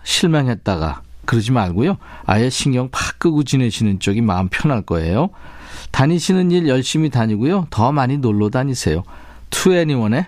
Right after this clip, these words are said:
I Don't Care까지 쭉 듣죠. 그리고 팔사이구님, 아들과 드시라고 사과 한 박스 보내드리겠습니다.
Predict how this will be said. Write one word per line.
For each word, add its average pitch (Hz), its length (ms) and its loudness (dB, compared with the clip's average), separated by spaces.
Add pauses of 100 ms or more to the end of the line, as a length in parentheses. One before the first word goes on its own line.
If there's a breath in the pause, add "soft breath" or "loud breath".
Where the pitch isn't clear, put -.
I 127 260 2
Don't 143 300 0
Care까지 98 600 -2
쭉 - 260 -2
듣죠. - 320 -2 (400 loud breath)
그리고 175 480 4
팔사이구님, 151 840 0 (680 loud breath)
아들과 123 380 2
드시라고 107 500 -2
사과 165 300 0
한 135 140 -2
박스 - 360 -4
보내드리겠습니다. 80 1000 -2